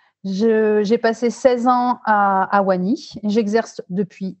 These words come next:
deux mille trois. Je suis la sœur de Marie-Élodie et c'est moi qui lui ai donné envie de devenir assistante dentaire. J'ai transmis la fièvre assistante dentaire dans la famille.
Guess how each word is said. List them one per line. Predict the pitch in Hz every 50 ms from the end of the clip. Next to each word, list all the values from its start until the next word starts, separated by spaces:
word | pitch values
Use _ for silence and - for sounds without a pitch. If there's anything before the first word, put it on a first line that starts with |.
| _
deux | 165 196 196
mille | 175 175 160 160
trois. | - - - 170 202 220 311 370 - _ _
Je | - 185 214
suis | 202 - - 240
la | 220 233 247
sœur | 247 - - - 294 285 285 277 269
de | 214 226
Marie-Élodie | 214 214 202 190 208 202 196 190 185 175 185 208 226 277 359 311
et | - 208
c'est | - - 196
moi | 180 185 196 220 285
qui | 302 - - 247
lui | 220 208 190 190 185
ai | 175
donné | 185 185 185 185 185 185 180 - -
envie | 202 233 247 233 262 294
de | 269 247
devenir | 208 226 208 226 226 214
assistante | 233 226 - 277 262 - 285 269 240
dentaire. | 220 208 202 - 139 127 - - _ _ _ _ _ _
J'ai | 196 175 185 202 247 269 269 277 269
transmis | - - 294 320 302 - 349 370 392 392 370
la | 311 285 262 269 269 262 262 254 254
fièvre | 262 - - - 226 202 202 185 196
assistante | 185 - 214 196 - - 208 196
dentaire | 185 196 196 180 - 185 160 151
dans | 156 156
la | 151 156
famille. | 156 - 156 143 151 147 139 139 -